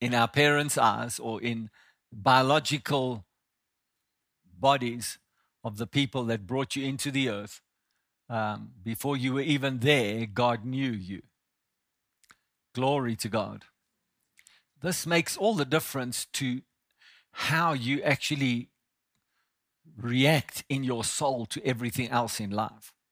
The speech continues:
If you know that God has something special and something that is de-, destiny making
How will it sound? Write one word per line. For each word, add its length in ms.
If 120
you 280
know 240
that 220
God 240
has 200
something 580
special 680
and 180
something 640
that 180
is 160
de-, 280
destiny 520
making 560